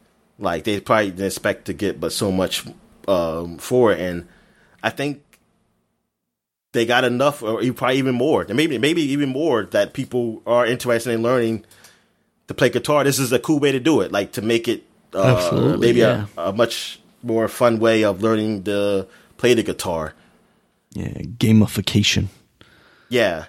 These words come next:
Speaker 2: As
Speaker 1: It's like
Speaker 2: everybody likes to do.
Speaker 1: exercises.
Speaker 2: Yep,
Speaker 1: Like
Speaker 2: exactly.
Speaker 1: exercises, and yeah, um, like the, and like with, um, the Wii stuff, or if you wanna be more advanced, like the Peloton bike,
Speaker 2: <laughs>
Speaker 1: even though I can never afford it, but
Speaker 2: Yeah.
Speaker 1: I, I can get the cheap one from Walmart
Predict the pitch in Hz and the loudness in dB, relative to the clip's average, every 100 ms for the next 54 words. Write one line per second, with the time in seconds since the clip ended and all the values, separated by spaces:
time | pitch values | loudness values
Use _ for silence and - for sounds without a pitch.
0 | - 104 127 117 170 143 - 110 - 92 | -2 2 2 4 4 4 2 2 0 0
1 | 92 82 - - _ _ _ - - 113 | -2 -6 -8 -12 _ _ _ -14 -4 -4
2 | - 117 120 127 165 - 82 85 82 92 | 0 2 4 4 2 -2 -4 -6 -6 -4
3 | 92 85 _ - 117 110 87 82 - 90 | -4 -6 _ -4 2 4 2 -4 -8 -4
4 | 92 92 92 92 104 95 95 95 98 92 | -2 0 -2 -2 0 0 0 0 0 0
5 | - 101 98 92 101 95 95 95 95 101 | -2 0 0 0 2 2 0 -2 -2 0
6 | 104 104 104 107 98 - 104 101 - 131 | 0 0 -2 -4 -4 0 2 2 2 4
7 | 127 123 - - - 90 110 110 101 104 | 6 4 0 -14 -12 -6 0 0 0 -4
8 | 101 107 101 104 107 101 95 107 - 110 | 0 0 2 2 2 0 -4 -6 0 0
9 | 104 107 101 98 101 110 - - - 131 | 0 -2 -2 2 2 0 -4 -4 4 4
10 | - 120 98 95 92 - 101 98 98 92 | 6 2 2 2 2 2 2 2 2 -2
11 | - 110 107 107 - - _ _ _ _ | 0 2 2 0 -4 -14 _ _ _ _
12 | - 90 90 90 - _ - 104 113 104 | -2 0 0 -4 -6 _ -6 -4 -4 -6
13 | 98 - 113 95 101 98 - _ _ - | -4 -4 -2 -2 -2 -2 -8 _ _ -6
14 | 98 101 101 98 98 98 | -2 2 2 4 2 0